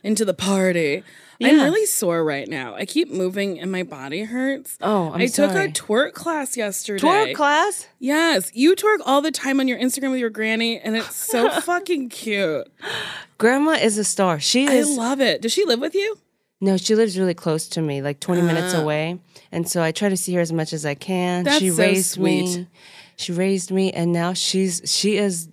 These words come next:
Speaker 2: she's the star in the family.
Speaker 1: She's so fun.
Speaker 2: And she loves you too, actually.
Speaker 1: Oh, really?
Speaker 2: <laughs> Yes.
Speaker 1: Oh,
Speaker 2: I think I messaged you
Speaker 1: that
Speaker 2: that.
Speaker 1: ma-, oh, maybe you did. And I think I was like, "Please tell her I love her."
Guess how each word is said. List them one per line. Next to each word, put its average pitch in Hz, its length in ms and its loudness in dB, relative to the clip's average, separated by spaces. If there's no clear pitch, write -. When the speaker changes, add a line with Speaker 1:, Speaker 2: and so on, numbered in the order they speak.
Speaker 2:
she's 285 300 0
the 214 80 -2
star 170 240 0
in 151 120 -2
the 139 60 -6
family. 139 480 -10
Speaker 1:
She's 277 320 2
so 277 360 4
fun. 190 680 0
Speaker 2:
And 180 120 -2
she 240 200 2
loves 233 240 0
you 170 100 -2
too, 160 220 -2
actually. 139 360 -8
Speaker 1:
Oh, 453 220 4
really? 523 380 6
Speaker 2:
<laughs> 277 40 4
Yes. 480 680 6
Speaker 1:
Oh, 359 200 4
Speaker 2:
I 339 60 2
think 466 220 4
I 427 40 6
messaged 285 500 2
you 165 180 0
Speaker 1:
that - 220 2
Speaker 2:
that. 349 40 0
Speaker 1:
ma-, 359 120 0
oh, 392 260 4
maybe 349 260 4
you 370 160 4
did. 285 160 4
And 262 100 0
I 220 80 2
think 240 140 0
I 247 60 2
was 233 120 0
like, 214 200 0
"Please 302 280 0
tell 294 160 2
her 269 120 2
I 233 120 2
love 220 240 0
her." 226 240 -2